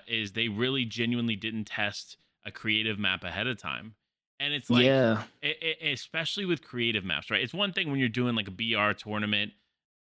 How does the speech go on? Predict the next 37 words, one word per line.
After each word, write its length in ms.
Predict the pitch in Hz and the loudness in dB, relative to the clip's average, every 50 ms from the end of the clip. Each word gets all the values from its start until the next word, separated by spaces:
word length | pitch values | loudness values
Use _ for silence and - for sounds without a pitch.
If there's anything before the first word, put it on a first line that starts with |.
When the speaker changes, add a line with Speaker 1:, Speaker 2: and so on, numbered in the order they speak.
| _ | _
Speaker 1:
whatever, 380 | - 113 120 117 110 107 101 104 | -4 0 2 2 2 2 0 0
the 100 | 98 101 | -2 -2
B 180 | 92 123 120 120 | -2 0 2 4
R 160 | 113 110 110 | 4 4 4
is 120 | 107 92 95 | 4 0 -4
established, 560 | - - 110 101 95 95 101 95 92 - - | -4 -2 0 0 0 0 -2 -4 -6 -6 -6
like, 180 | 92 92 87 - - | -6 -6 -6 -8 -12
you 180 | - 120 110 107 | -6 -4 -2 0
don't 120 | 107 101 | 0 0
have 100 | 110 101 | -2 -4
to 80 | - 110 | -4 -6
really 200 | 101 104 104 101 | -4 -2 -2 -2
worry 220 | 95 98 98 98 | -2 0 0 0
about 280 | 98 87 85 69 - - | 2 2 0 -2 -2 -6
too 260 | - - - 139 139 | -12 -6 -4 -2 0
much 280 | 135 127 127 127 - - | 0 0 -2 -2 -4 -4
going 240 | 131 123 123 123 120 | -4 -2 0 0 0
wrong 300 | 117 117 117 120 123 123 | 2 2 2 2 2 2
there, 320 | 123 123 131 151 156 156 - _ _ _ _ _ _ _ - | 2 2 0 0 -2 -6 -10 _ _ _ _ _ _ _ -4
uh, 80 | 95 - | -2 0
as 220 | 92 104 107 104 | 0 0 0 -2
long 180 | 110 110 113 110 | -2 -2 -2 -2
as 80 | 104 | 0
you 80 | 104 107 | 2 0
have 120 | 107 101 | 2 2
all 140 | 101 92 101 | 0 -2 0
the, 200 | 92 101 98 95 | 0 0 0 2
uh, 160 | 95 92 92 | 2 0 -2
things 260 | - - 104 101 92 - | -2 -4 -6 -6 -6 -6
set 100 | 107 98 | -8 -8
up 60 | 90 | -6
in 60 | 95 | -6
the 60 | 90 78 | -4 -2
back 240 | 95 95 101 - | 0 0 0 0
end. 200 | 120 113 110 98 | -2 -2 -2 -2
But 160 | - 117 87 98 | -2 -4 -2 -2
with, 160 | 120 113 | -4 -6